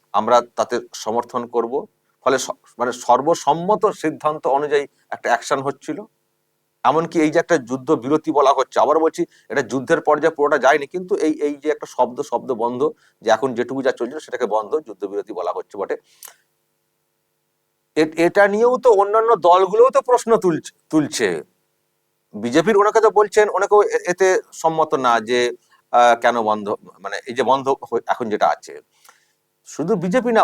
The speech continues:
অন্য দলের লোকেরাও প্রশ্ন তুলছেন যে বেশ তো সবক শেখানো হচ্ছিল, কেন বন্ধ হয়ে গেল? তাহলে অন্য দলও চাইছে যে পাকিস্তানকে সবক শেখাতে গেলে যেটুকু করা দরকার সেটা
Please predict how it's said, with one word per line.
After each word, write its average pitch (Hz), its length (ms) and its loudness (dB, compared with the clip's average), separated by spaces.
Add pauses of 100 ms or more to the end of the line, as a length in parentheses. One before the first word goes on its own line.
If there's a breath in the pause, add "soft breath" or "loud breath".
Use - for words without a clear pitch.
অন্য 170 300 -2
দলের 226 240 4
লোকেরাও 240 300 4
প্রশ্ন 226 320 -4
তুলছেন 214 320 -2
যে 196 80 2
বেশ 175 260 -2
তো 226 100 2
সবক 202 320 2
শেখানো 208 300 -2
হচ্ছিল, 196 460 -2
কেন 170 200 2 (280)
বন্ধ 156 260 0
হয়ে 123 260 4
গেল? 78 160 -8 (1700)
তাহলে 202 220 2 (100)
অন্য 165 360 0
দলও 196 280 4 (200)
চাইছে 190 400 0
যে 175 100 -2
পাকিস্তানকে 180 540 -6
সবক 156 340 -2
শেখাতে 160 360 -8
গেলে 196 160 -4
যেটুকু 156 300 -10
করা 147 220 0
দরকার 139 300 -2
সেটা 147 220 -8